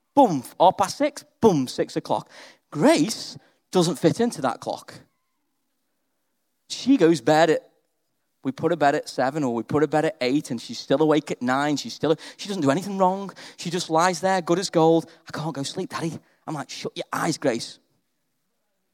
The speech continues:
Grace, shut them. Shut them. Learn to shut your eyes." "I'm shutting them, Dad." And she doesn't do anything wrong. It's just that's the way she is. But then in the morning, it's like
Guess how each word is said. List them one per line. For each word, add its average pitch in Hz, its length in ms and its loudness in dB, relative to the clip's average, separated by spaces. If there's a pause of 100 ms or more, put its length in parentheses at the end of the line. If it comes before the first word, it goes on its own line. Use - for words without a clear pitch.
(400)
Grace, 139 300 2
shut - 180 4
them. 143 160 0 (840)
Shut - 240 2
them. 151 180 2 (140)
Learn 214 180 8
to 226 100 -2
shut - 280 2
your 185 100 6
eyes." 196 220 2 (880)
"I'm 226 140 2
shutting - 360 -4
them, 285 160 4
Dad." 269 260 4 (480)
And 160 120 -4
she - 80 -6
doesn't 269 160 -2
do 220 80 2
anything 262 280 2
wrong. 214 400 2 (240)
It's - 160 -6
just - 300 -4
that's 185 260 0
the 226 100 -4
way 160 200 4
she 220 240 -6
is. 247 420 -4 (1080)
But 254 80 2
then 294 160 6
in 320 80 4
the 294 80 6
morning, 285 400 6
it's 185 220 -6
like 226 400 0